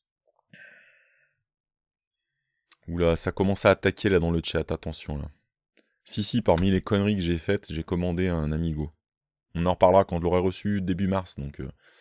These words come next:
tout début mars, donc ça va être bientôt. Du risque, du risque cinq, et, euh, j'ai pas commandé les extensions que je, de toute façon j'aurais besoin, mais c'est pas grave, on en reparlera une autre fois, vous inquiétez pas. Donc là, ouais, la capacité à débugger du TinyGo, je pense que ça peut, euh,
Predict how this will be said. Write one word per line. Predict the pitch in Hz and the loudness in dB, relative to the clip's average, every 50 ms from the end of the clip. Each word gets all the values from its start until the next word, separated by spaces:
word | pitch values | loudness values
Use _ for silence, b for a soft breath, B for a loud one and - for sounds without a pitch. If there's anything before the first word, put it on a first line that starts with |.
| b b b | b b b
tout | - 135 123 | -4 -2 0
début | 117 107 107 101 | 0 2 2 0
mars, | 92 82 78 - - - | 0 -2 -4 -6 -12 -14
donc | 78 73 - - | -12 -12 -10 -8
ça | - | -8
va | 73 73 | -6 -6
être | 73 73 | -6 -6
bientôt. | 73 71 69 - 76 - _ _ _ _ _ b b b b b b b b b b b b b b | -8 -8 -8 -10 -14 -16 _ _ _ _ _ b b b b b b b b b b b b b b
Du | - 69 | -8 -6
risque, | 76 82 80 - - - - _ _ - | -4 -4 -4 -6 -8 -14 -18 _ _ -10
du | 73 78 | -8 -6
risque | 90 104 104 - - - - 85 80 | -4 -4 -6 -6 -8 -6 -6 -6 -4
cinq, | - - 92 92 95 - - - - _ _ _ _ _ _ _ _ _ _ _ _ _ - | -4 -4 -6 -6 -6 -8 -12 -18 -20 _ _ _ _ _ _ _ _ _ _ _ _ _ -14
et, | 76 73 73 69 | -12 -10 -10 -10
euh, | 65 65 65 65 60 57 52 - 50 | -10 -10 -10 -12 -14 -16 -16 -18 -18
j'ai | - - - | -16 -16 -12
pas | - 80 | -10 -10
commandé | - - 78 76 76 76 82 | -8 -6 -6 -6 -6 -4 -4
les | 78 76 73 71 | -4 -4 -4 -6
extensions | 71 - - 78 73 - - 82 80 | -8 -10 -10 -12 -12 -10 -10 -12 -12
que | 71 - 71 | -12 -12 -14
je, | 65 | -12
de | 64 64 | -12 -14
toute | 64 - - 69 - | -14 -16 -20 -18 -14
façon | 71 69 - 85 80 | -14 -12 -10 -10 -12
j'aurais | 73 71 69 67 | -10 -10 -10 -8
besoin, | 69 76 85 87 92 | -8 -8 -8 -8 -8
mais | 82 71 | -10 -10
c'est | - | -12
pas | - 76 | -12 -12
grave, | 73 67 69 71 | -10 -10 -10 -10
on | 69 | -10
en | 73 | -10
reparlera | - - - 76 73 76 71 | -12 -12 -12 -12 -10 -10 -10
une | 71 | -10
autre | 73 69 - - | -10 -12 -12 -12
fois, | - 69 | -12 -12
vous | 71 69 | -10 -12
inquiétez | 67 - - - 73 - | -12 -14 -16 -18 -18 -16
pas. | - - - _ b b b b b b b b b b b b b b b b b b b b b _ _ _ _ _ - | -16 -16 -18 _ b b b b b b b b b b b b b b b b b b b b b _ _ _ _ _ -6
Donc | 95 95 - | -6 0 4
là, | 127 135 139 | 6 6 8
ouais, | 131 131 131 - - _ 85 | 8 6 4 2 -2 _ -2
la | 92 98 | -2 0
capacité | - 107 101 - 107 - - 104 - 139 | 0 0 0 0 0 0 -2 -2 2 2
à | 120 101 | 2 4
débugger | 98 95 101 110 113 | 4 4 2 2 2
du | 110 107 101 | 2 0 0
TinyGo, | - 107 101 98 95 92 90 95 104 107 | 2 2 2 4 2 0 0 0 -2 -2
je | - - | -4 -8
pense | - 90 - - | -10 -12 -12 -12
que | - | -12
ça | - - 95 | -14 -14 -12
peut, | - - 101 95 90 85 | -8 -6 -4 -2 -2 -2
euh, | 80 | -4